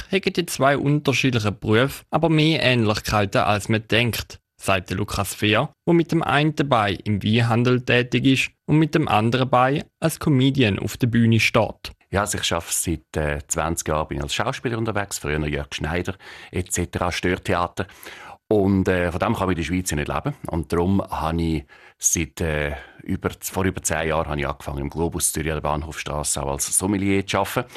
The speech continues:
Speaker 2: und begeistere dort, äh, die Kunden mit Witz und Wissen. Und dann bin ich irgendwann auf die, wie sich herausgestellt hat, glorreiche Idee gekommen, die beiden Sachen zusammenzubringen, also den Sommelier auf die Bühne zu bringen.
Speaker 1: Und ein Thema für ein Programm sei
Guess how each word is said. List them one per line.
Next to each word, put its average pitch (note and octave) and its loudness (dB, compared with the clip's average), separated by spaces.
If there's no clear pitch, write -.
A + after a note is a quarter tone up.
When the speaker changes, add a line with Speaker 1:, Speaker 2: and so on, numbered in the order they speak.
Speaker 2:
und - -4
begeistere G#2 0
dort, G2 -2
äh, E2+ -4
die - -6
Kunden F#2 2
mit E2+ -4
Witz G2+ -2
und F2+ -2
Wissen. C#3 2
Und C#3 -2
dann A2 0
bin D#3+ 4
ich D#3+ 6
irgendwann D3+ 6
auf C3+ 0
die, C3 4
wie B2+ 4
sich B2 2
herausgestellt B2 0
hat, A2+ -2
glorreiche A2+ 2
Idee G2 2
gekommen, C#3+ 2
die A2+ 2
beiden G#2 0
Sachen G2 -2
zusammenzubringen, G2 0
also E2 -2
den D#2 -6
Sommelier D#2+ 0
auf D2+ -8
die - -8
Bühne D2 -4
zu - -10
bringen. A1+ -14
Speaker 1:
Und F3 6
ein C#3+ 4
Thema A#2 2
für G2+ -2
ein G2 -2
Programm G#2 2
sei - 0